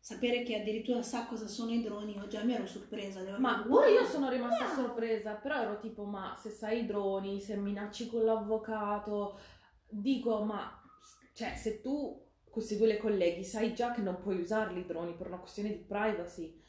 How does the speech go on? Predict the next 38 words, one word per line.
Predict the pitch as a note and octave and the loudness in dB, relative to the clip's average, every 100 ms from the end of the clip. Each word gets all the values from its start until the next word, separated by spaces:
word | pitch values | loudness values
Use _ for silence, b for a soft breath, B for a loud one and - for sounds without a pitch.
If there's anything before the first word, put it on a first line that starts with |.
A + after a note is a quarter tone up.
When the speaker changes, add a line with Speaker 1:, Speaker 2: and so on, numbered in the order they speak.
| b _ | b _
Speaker 2:
i | F#3+ | 2
droni | A3+ G#3+ | 4 4
li | F#3 | 0
puoi | G3 F#3+ | 0 0
usare | G3 G3+ F#3 | 0 -2 -2
in | F#3+ | -2
campagna, | F#3 F3+ G#3 G#3 F#3+ E3+ | -6 -8 -4 -4 -4 -6
sui | E3 G3 | -8 -10
colli, | - G#3 G3 F#3 F3 | -4 0 0 0 -4
non | F3+ F#3 | -6 -8
pu-, | - | -6
con-, | - G#3 | -2 0
Speaker 1:
<laughs> | G3 - | 0 2
Speaker 2:
quando | C4 A#3+ | 4 6
non | A#3 G#3+ | 4 2
c'è | A#3+ | 0
nessuno, | G#3 E3+ - B3 G#3+ G3+ E3+ - B B B | -2 -4 -6 -2 0 -2 -4 -8 B B B
capi? | F#3+ F#3 G#3 F#3 | -10 -6 -4 -2
Quindi | A#3 G3+ | -2 -2
non | G#3+ A3 G#3 | -2 -2 2
puoi | B3+ A#3+ | 2 2
usarli | G#3+ G#3 G3+ G#3 | 2 2 0 -2
in | G3+ | -2
mezzo | G3 F#3+ | -4 -4
alla | F#3+ F#3 | -2 -2
gente, | F#3 F#3+ F#3 F3+ F3+ F3+ F3 B B B | -2 -2 -2 -4 -2 -2 -2 B B B
eh, | - - - - | -12 -12 -14 -6
immaginati", | G#3 G#3 G#3 A3 G3 F3 F3 F3 - - | -2 0 2 0 -2 -6 -8 -8 -10 -4
però, | A#3+ G3 - - | -2 0 -2 -4
eh, | F#3+ E3+ D#3+ F3+ - | -4 -2 -2 -2 -4
è | F#3 | -4
stato | - C4 | -2 2
molto, | D4+ F4 | 2 0
abbiamo | - A#3+ B3+ A3+ | 2 2 4 4
riso, | G3+ D#3+ E3+ | 2 0 -2
è | F#3 | -2
stato | B3+ C#4 | 2 4
divertente. | C#4+ C4+ - G#3+ F#3 E3+ - | 6 4 4 0 0 -2 -4